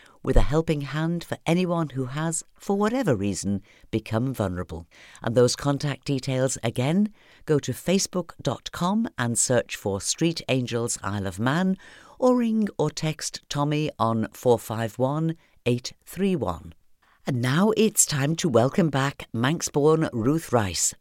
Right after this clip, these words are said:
founder of the mental health charity Renew Wellbeing, cafe-style spaces where everyone is helped and encouraged to find their own path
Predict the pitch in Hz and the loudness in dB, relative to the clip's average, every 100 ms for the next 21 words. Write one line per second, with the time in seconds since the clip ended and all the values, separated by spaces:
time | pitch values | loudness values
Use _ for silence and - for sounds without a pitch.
0 | _ - 135 143 151 127 113 120 127 135 | _ 0 2 4 4 2 2 2 2 -2
1 | 123 131 180 165 - 170 170 165 170 165 | -4 0 0 0 -2 2 2 2 -2 -4
2 | - - 240 165 104 110 107 117 113 104 | -10 0 2 4 2 2 2 0 0 -2
3 | 87 87 85 - 151 151 151 143 - 123 | -4 -8 -12 -8 -4 0 2 2 2 -2
4 | 107 107 - 147 185 - 254 226 - 98 | 0 -2 0 2 2 2 -2 -2 -2 -2
5 | - 160 165 165 156 139 135 - 170 175 | 0 0 0 0 0 0 -4 -2 -2 -2
6 | - 147 131 127 - 175 185 165 - - | -4 -6 -4 -4 0 2 2 -2 -8 -20
7 | - - 175 170 180 165 185 180 - 262 | -8 -6 -4 0 0 0 2 0 2 0
8 | 156 101 - 143 104 | 0 -2 -2 -2 -2